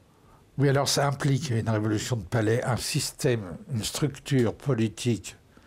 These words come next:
où le pouvoir est très concentré par un pouvoir centralisé, mais lui-même divisé. Alors là-dessus, je pense au film, euh, attends, c'est d'Eisenstein, Ivan le Terrible. Bon,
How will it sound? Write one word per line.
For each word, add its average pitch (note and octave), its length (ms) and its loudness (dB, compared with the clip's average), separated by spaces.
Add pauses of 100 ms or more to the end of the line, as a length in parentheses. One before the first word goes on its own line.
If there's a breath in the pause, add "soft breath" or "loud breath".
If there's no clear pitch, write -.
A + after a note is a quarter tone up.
(440 loud breath)
où D3+ 40 2
le B2 100 4
pouvoir B2+ 340 2
est - 120 0
très - 300 -2
concentré C#3 640 0
par G#2+ 160 -2
un G2+ 60 0
pouvoir G#2 320 -2
centralisé, G#2+ 1080 -2 (840 loud breath)
mais C3 140 2
lui-même C3+ 460 2
divisé. B2+ 640 0 (1900 soft breath)
Alors F#2+ 220 0
là-dessus, G#2+ 320 -2
je - 100 -8
pense - 300 -4
au D#2 60 -6
film, F#2 340 -2
euh, C#2+ 260 -8
attends, F2+ 220 -10
c'est - 160 -10
d'Eisenstein, G#2 720 -2
Ivan F2 220 -6
le E2 100 -12
Terrible. A#2 600 -2
Bon, D2+ 200 -16